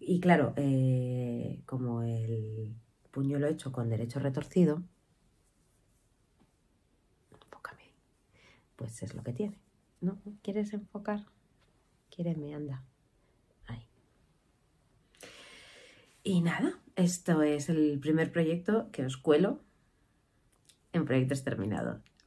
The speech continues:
No os recomiendo tejer el jersey, ¿eh? El patrón puede ser muy bonito. No, o sea, a mí me encanta y como me queda, ni, no me levanto porque estoy un poco encajonada aquí para que lo veáis, eh, pero no os recomiendo que lo tejáis porque no,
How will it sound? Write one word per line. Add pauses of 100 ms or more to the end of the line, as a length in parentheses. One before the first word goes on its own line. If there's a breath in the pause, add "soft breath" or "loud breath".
(140)
No
os
recomiendo
tejer
el
jersey,
¿eh?
El
patrón
puede
ser
muy
bonito.
No, (120)
o
sea,
a
mí
me
encanta
y
como
me
queda,
ni,
no
me
levanto
porque
estoy
un
poco
encajonada
aquí (640 loud breath)
para
que
lo
veáis, (520 loud breath)
eh,
pero
no
os
recomiendo
que
lo
tejáis
porque
no,